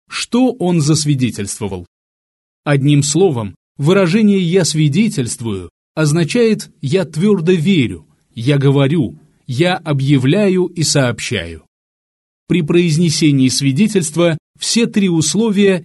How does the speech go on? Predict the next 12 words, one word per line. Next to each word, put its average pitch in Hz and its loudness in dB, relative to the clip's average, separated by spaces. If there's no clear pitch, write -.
непременно 156 2
должны 127 0
выполняться. 113 -6
Теперь 185 -2
разберём 190 2
выражение 202 2
«нет 175 2
божества, 160 0
кроме 143 2
Аллаха». 107 -6
Частица 156 0
«ля», 147 2